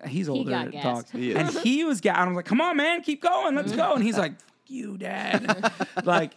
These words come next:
Speaker 1: yeah, he didn't wanna run anymore. He kept stopping. I was like, "Come on, let's go, let's go."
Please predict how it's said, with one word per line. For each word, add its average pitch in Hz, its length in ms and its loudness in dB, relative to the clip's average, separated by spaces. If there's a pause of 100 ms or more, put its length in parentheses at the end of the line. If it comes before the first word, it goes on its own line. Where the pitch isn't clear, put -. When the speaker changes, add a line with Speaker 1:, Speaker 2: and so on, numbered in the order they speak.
(380)
Speaker 1:
yeah, 226 220 4
he 180 220 0
didn't 208 300 0
wanna 196 260 2
run 175 240 0
anymore. 170 360 -2
He 175 80 0
kept 196 260 -6
stopping. 185 460 0
I 180 80 2
was 151 120 -4
like, 160 120 -4
"Come 214 160 0
on, 339 260 0
let's 262 140 -6
go, 311 280 0
let's 233 140 -10
go." 262 260 -2